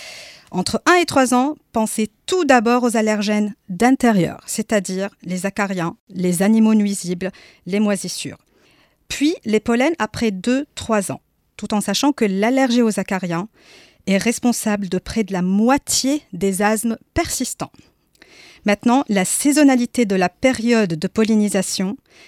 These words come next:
dépend de la situation géographique. On sait tous que les pollinoses ont volontiers un caractère printanier estival. La présence d'animaux doit être précisée en sachant que les chats sont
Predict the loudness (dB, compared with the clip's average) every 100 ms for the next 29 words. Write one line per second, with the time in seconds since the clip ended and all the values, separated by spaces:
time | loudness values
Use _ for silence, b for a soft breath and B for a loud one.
0 | b -4 0 2 2 0 -2 -2 -2 0
1 | 0 0 -2 -4 -4 -4 -6 -12 -18 _
2 | _ -2 0 -2 0 -4 0 0 0 0
3 | 0 2 2 0 -2 -6 -2 0 2 2
4 | 2 2 0 0 -2 -2 -2 -4 -8 -2
5 | 2 2 4 2 2 -2 _ _ -4 -2
6 | -4 -4 -4 -10 _ _ B B B B
7 | B -6 -2 0 0 0 -4 -8 0 4
8 | 6 6 4 0 -4 -4 -2 -2 -4 -6
9 | -4 0 0 0 -4 -4 -6 -8 b b
10 | b b -4 0 0 0 -4 -6 _ -2
11 | 0 0 0 -2 -2 -4